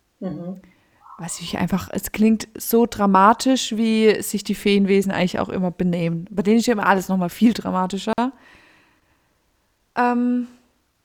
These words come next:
Speaker 2: genau, und sie, wie steht's denn auf Deutsch? Was wird auf Deutsch gesagt, was, äh, die Feenwesen sind?
Speaker 1: Gefallene Engel.
Speaker 2: Genau, und dann?
Speaker 1: Ähm,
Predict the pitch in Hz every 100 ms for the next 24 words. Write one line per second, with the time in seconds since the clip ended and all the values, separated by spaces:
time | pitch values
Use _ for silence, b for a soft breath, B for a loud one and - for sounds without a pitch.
0 | - 202 226 208 214 208 233 247 262 -
1 | _ _ - 202 247 339 330 302 233 214
2 | 214 208 269 - 233 - 226 220 - 202
3 | 202 - - 262 254 240 233 - - 233
4 | 226 220 226 - 226 - 233 226 240 240
5 | 254 - 269 320 - _ _ - 226 220
6 | 220 214 185 180 175 175 _ _ _ _
7 | _ _ _ _ _ _ _ _ _ _
8 | _ _ _ - 269 214 190 202 240 427
9 | - _ _ _ _ _ _ _ _ _
10 | _ _ _ _ _ _ _ _ _ _
11 | _ _ 214 214 196 196 190 185